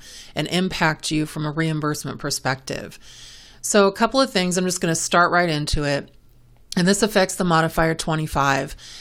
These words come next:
and I'm pretty annoyed with it. So a couple of years ago, let me just give you a, a premise on this. A couple of years ago, United Healthcare came out and said, "If you bill for an office visit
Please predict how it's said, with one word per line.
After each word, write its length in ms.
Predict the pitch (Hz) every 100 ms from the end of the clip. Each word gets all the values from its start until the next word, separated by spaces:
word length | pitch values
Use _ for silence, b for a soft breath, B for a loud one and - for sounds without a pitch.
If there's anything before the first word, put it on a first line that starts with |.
| B -
and 540 | 170 165 160 156 151 -
I'm 360 | 170 170 165 - -
pretty 260 | - 190 175
annoyed 300 | 151 143 139
with 160 | 135 139
it. 240 | 139 - B B
So 160 | - 330
a 20 |
couple 260 | - 277 320
of 80 | 226
years 240 | 185 170
ago, 160 | 160 156
let 100 | 160
me 40 |
just 160 | 156 -
give 160 | 156
you 120 | 151
a, 340 | 147 143 139 135
a 80 | 143
premise 540 | - 180 170 156 -
on 100 | 147
this. 320 | 143 147 - - B B B
A 40 | -
couple 240 | 254 262
of 160 | 233 180
years 280 | 180 180
ago, 320 | 175 165 156 151
United 440 | 160 165 190 -
Healthcare 480 | 170 175 - 143 143
came 200 | 160 151
out 220 | 143 143
and 100 | 147
said, 420 | - 147 147 143
"If 380 | - 147 147 -
you 360 | 180 185 190 202 B B B 156
bill 360 | 175 165 165
for 260 | 165 165 156
an 80 | 156
office 480 | 165 180 - 165
visit 460 | 165 147 147 151